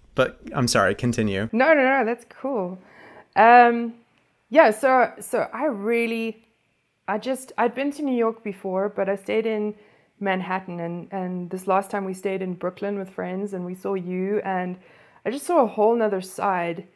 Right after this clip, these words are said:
Speaker 2: to the city, and it was kind of like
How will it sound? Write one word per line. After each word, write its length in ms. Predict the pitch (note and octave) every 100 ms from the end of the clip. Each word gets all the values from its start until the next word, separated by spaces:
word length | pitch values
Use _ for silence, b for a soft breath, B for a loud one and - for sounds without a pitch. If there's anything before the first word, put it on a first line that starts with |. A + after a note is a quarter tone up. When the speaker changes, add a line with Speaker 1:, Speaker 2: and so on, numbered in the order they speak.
| b b b b - -
Speaker 2:
to 200 | G3 F#3
the 80 | F3
city, 480 | - A3+ - F#3 F3
and 100 | F#3
it 80 | G3+
was 160 | A3
kind 320 | - A#3+ D4
of 160 | D#4 F#3+
like 400 | F#3+ F#3+ F#3+